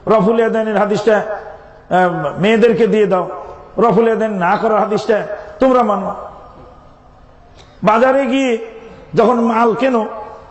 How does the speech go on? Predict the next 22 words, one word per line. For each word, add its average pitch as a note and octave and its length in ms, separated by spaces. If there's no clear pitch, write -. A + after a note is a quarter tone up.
তখন A#3+ 200
তো A#3+ 120
পচাটা A#3 440
বেছে A#3+ 260
ফেলে E3+ 240
দাও। A#2 140
টমেটো C4+ 440
কেনার C4+ 240
সময় B3 360
পচাটা B3 400
যদি B3+ 180
দাঁড়ির A3+ 340
উপরে A3+ 240
ওঠে, A3 300
ওটা G#3 100
তো G#3 100
ফেলে C#4 280
দাও F#3 200
নিয়ে। C#3+ 240
দুর্বলটা C#4 560
যেটা C4+ 200
নরম, B3 440